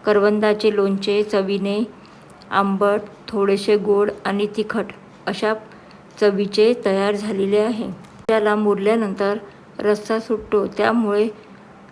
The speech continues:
तेल हे लोणच्याच्या वर येतं आणि त्यामुळे लोणचे हे बरेच दिवस म्हणजे एक वर्षभर सुद्धा लोणचं टिकतं. बघा, आपले झणझणीत आणि रसरशीत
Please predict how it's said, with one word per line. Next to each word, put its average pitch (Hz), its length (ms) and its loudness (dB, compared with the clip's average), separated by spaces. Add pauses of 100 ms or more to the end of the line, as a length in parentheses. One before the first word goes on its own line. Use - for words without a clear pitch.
(120)
तेल 214 240 6
हे 208 340 2 (200)
लोणच्याच्या 208 560 0
वर 208 260 0
येतं 220 360 -4 (360)
आणि 208 260 -4
त्यामुळे 220 540 0 (360)
लोणचे 208 480 2
हे 220 320 2 (640)
बरेच 220 540 4 (120)
दिवस 208 460 2
म्हणजे 202 280 0
एक 208 400 2
वर्षभर 214 460 0
सुद्धा 208 480 -2 (600)
लोणचं 208 360 2
टिकतं. 247 420 -4 (680)
बघा, 202 300 0
आपले 208 560 2 (560)
झणझणीत 202 640 -2
आणि 202 300 -4
रसरशीत 202 760 -2